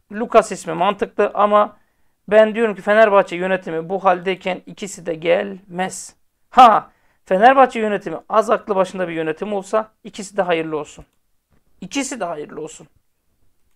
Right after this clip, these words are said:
Ama yönetimimizi biliyorsunuz arkadaşlar.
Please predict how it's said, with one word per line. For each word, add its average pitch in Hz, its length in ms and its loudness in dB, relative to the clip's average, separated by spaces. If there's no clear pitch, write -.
Ama 185 420 -6
yönetimimizi 160 840 -10
biliyorsunuz 156 420 -14
arkadaşlar. - 600 -20